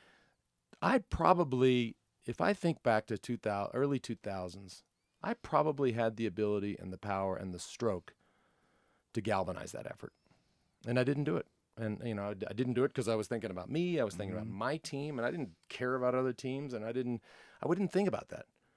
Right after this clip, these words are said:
Speaker 1: And so, but it, it's gonna take somebody to come in and say, "No, we, we are unified, and these are the conditions we want, and if not, we're not playing."
Speaker 2: You know, let me think, put this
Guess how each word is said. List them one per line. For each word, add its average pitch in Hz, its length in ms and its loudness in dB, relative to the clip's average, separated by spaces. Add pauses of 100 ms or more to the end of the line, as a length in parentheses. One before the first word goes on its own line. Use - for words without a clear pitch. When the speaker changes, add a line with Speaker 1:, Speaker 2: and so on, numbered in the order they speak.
(560)
Speaker 1:
And 139 180 2
so, 147 320 10
but 131 180 6
it, 156 180 6
it's 147 200 0
gonna 151 220 4
take 175 600 2 (340)
somebody 120 720 6
to - 80 -8
come 110 240 0
in 104 360 0
and 101 120 -6
say, 101 520 0
"No, 113 140 -2
we, 120 340 -4
we 127 180 0
are 113 540 2 (160)
unified, 110 480 -4 (840)
and 104 100 -4
these 113 160 0
are 127 60 0
the 123 80 -2
conditions 107 420 -4
we 104 80 0
want, 120 300 2 (360)
and 104 480 -4
if 104 140 -10
not, 151 220 4 (640)
we're 110 100 -4
not 104 160 -4
playing." 90 220 -6 (920)
Speaker 2:
You 135 80 -2
know, 135 240 2 (100)
let 147 160 6
me 151 80 10
think, 139 380 6
put 139 180 4
this 127 300 4